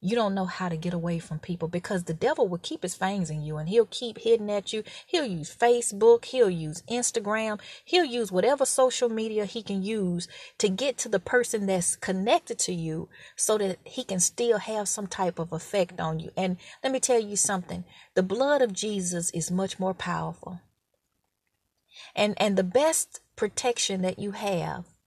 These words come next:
is in Christ. Because the Lord will give you peace. The Lord will protect you. He will keep you and cover you from all of this,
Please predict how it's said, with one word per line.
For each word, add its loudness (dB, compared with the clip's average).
is 4
in 0
Christ. -4
Because 2
the 0
Lord 6
will 0
give -4
you -4
peace. -10
The -4
Lord 4
will 0
protect -8
you. -6
He -8
will -6
keep -8
you -4
and 0
cover 2
you -6
from 0
all 8
of 4
this, 0